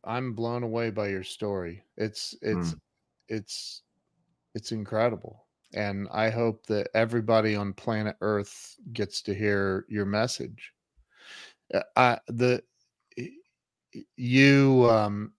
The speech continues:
Speaker 1: what you just said a little bit ago, I don't even know if you realize how powerful the statement is.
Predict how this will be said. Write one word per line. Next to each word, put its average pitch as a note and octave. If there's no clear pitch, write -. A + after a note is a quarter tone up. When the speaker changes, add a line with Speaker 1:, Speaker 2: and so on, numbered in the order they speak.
Speaker 1:
what B2
you C#3
just B2+
said C3
a A#2
little A2+
bit A#2
ago, F#2
I A#2+
don't C#3+
even A2
know A2
if -
you G#2
realize G2+
how F#2
powerful F#2
the E2+
statement F#2
is. D#2+